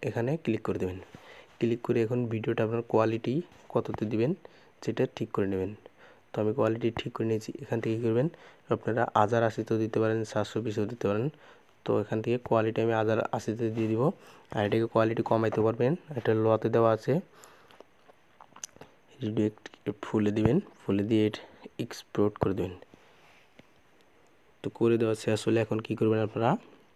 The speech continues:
তো মানে এখন দেখতে পাচ্ছেন মানে লোডিং হচ্ছে। তো এখন মানে আমার ওকে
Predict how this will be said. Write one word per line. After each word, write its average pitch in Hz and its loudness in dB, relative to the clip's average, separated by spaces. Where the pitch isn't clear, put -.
তো - -6
মানে 107 -2
এখন 113 -2
দেখতে - -4
পাচ্ছেন 110 -2
মানে 101 -2
লোডিং 104 0
হচ্ছে। 107 0
তো - -4
এখন 113 -2
মানে 110 -2
আমার 110 -2
ওকে 110 0